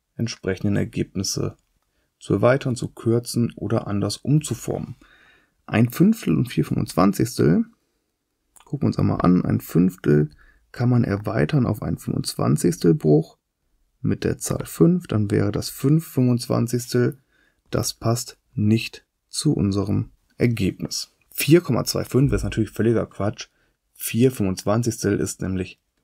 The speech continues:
viel kleiner als eins, deswegen kann vier Komma zwei fünf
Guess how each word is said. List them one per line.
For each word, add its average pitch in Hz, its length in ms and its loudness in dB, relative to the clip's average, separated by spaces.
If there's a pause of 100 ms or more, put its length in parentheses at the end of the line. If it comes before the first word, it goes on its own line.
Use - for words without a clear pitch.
(120)
viel 113 240 2
kleiner 101 420 -2
als 90 240 -6
eins, 98 380 -8 (460)
deswegen 107 380 0
kann 113 200 0
vier 120 260 0
Komma 165 220 2
zwei - 200 -2
fünf 120 260 -2